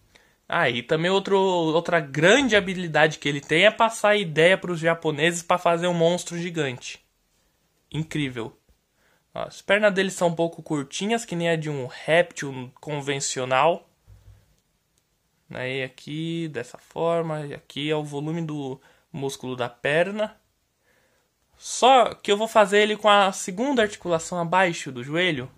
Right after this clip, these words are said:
porque ele não tem. Só que eu vou fazer isso porque é mais bonitinho.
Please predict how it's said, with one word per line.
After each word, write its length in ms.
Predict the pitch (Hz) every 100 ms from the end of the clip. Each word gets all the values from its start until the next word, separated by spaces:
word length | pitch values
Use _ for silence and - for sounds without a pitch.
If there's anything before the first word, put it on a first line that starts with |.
| - _
porque 460 | - 139 151 143 -
ele 180 | 143
não 160 | 151 170
tem. 220 | 175 147
Só 100 | -
que 80 | 123
eu 60 | 135
vou 80 |
fazer 320 | 139 165 160 175
isso 320 | 208 247 233
porque 460 | 226 202 208 202 202 - - - -
é 240 | - 185 185
mais 240 | 185 180
bonitinho. 640 | 156 165 180 156 135 113